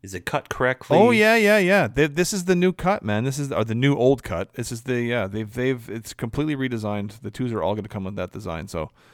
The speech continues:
Speaker 2: I'm very, very happy. And I, I like anytime any Jordan, uh, an O G Jordan comes back, but they've, and they, the same color blocking as an O G, but they just tweak the colors on it, the accent colors. I love that. So this is, this is right up my alley. It just, I, I don't know, the suede.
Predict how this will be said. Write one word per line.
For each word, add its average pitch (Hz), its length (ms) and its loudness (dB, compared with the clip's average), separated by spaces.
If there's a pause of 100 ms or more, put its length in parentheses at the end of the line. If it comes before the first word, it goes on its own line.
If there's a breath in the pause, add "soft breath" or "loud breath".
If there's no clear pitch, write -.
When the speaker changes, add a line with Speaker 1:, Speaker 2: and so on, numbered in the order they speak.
(320 soft breath)
Speaker 2:
I'm 98 160 -6
very, 104 240 0
very 92 220 -4
happy. 87 420 -8
And 120 140 -2
I, 135 80 0
I 135 160 2
like 160 400 2
anytime 139 600 -2
any 123 280 -2
Jordan, 104 580 -2 (540 soft breath)
uh, 92 340 -2
an 101 140 -4
O 104 160 -4
G 101 200 -6
Jordan 98 400 -6
comes 98 260 -12
back, 95 340 -6
but 101 160 -8
they've, 92 180 -6 (120)
and 98 160 -6
they, 95 180 -6 (440)
the 101 300 -10
same 127 360 -4
color 120 260 0
blocking 104 440 -2
as 98 80 -8
an 90 80 -6
O 92 120 -4
G, 95 240 -6
but 90 220 -6
they 98 80 -6
just 104 240 -8
tweak - 320 -4
the - 100 -10
colors 90 400 -6
on 82 160 -6
it, 80 100 -10 (580 soft breath)
the 110 100 -6
accent 95 380 -4
colors. 87 280 -4
I 82 120 -4
love 92 240 -6
that. 71 200 -8
So - 100 -8
this 107 180 -8
is, 98 220 -8
this 101 180 -8
is 98 60 -6
right 95 160 -4
up 73 40 -6
my 85 140 -6
alley. 85 340 -8
It - 80 -14
just, - 220 -12
I, - 60 -6
I - 20 -10
don't 101 280 -8
know, 127 80 -8
the 98 120 -12
suede. 107 420 -8